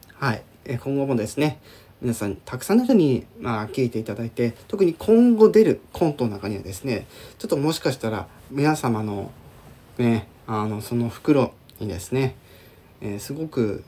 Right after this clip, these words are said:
刺激的なものが含まれる可能性も、えー、なきにしもあらずというところでございますので、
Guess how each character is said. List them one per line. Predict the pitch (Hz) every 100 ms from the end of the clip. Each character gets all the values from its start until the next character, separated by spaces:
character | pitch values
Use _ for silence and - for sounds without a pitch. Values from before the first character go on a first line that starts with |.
| -
刺 | -
激 | 139 147
的 | 165 -
な | 165
も | 160
の | 151 131
が | 92 90
含 | - - 147
ま | 127
れ | 117
る |
可 | 85 135
能 | 160
性 | 185 175
も、 | 147 139 - - -
え | 127
ー、 | 110
な | 127
き | -
に | 160 151
し | -
も | 170 -
あ | 110
ら | 113
ず | 113
と | 101 - - - -
い | 117
う | 113
と | 113
こ | 107
ろ |
で | -
ご | 110
ざ | 113
い | 120
ま | 147
す | 147 120
の | 98
で、 | 104 90